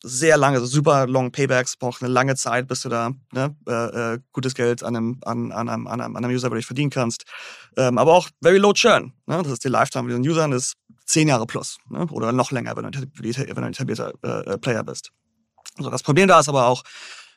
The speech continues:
very low engagement. Ne, das heißt, wenn du da als Firma irgendwie was aufbauen möchtest, wo du halt Leute später noch eine andere Asset Class hast irgendwie,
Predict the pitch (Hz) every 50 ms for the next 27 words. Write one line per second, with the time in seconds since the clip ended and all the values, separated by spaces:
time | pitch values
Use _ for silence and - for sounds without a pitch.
0 | _ - 127 156 170 170 156 143 135 131 117 117 117 - - - 117 - - _
1 | _ _ _ _ _ _ _ _ _ - 123 135 139 123 113 - 135 120 117 113
2 | - - 127 117 117 117 113 - - - 143 139 139 135 120 117 120 123 123 120
3 | 117 110 117 117 113 - - - 117 131 - - 131 120 123 117 117 - - 120
4 | 117 - - - 113 113 104 135 117 110 113 113 117 110 - 131 117 113 117 104
5 | - - - 131 120 113 113 120 135 127 - - 123 120 117 113 110 - - 165
6 | - - - - 135 123 127 - 131 - 123 113 117 127 127 123 123 120 120 131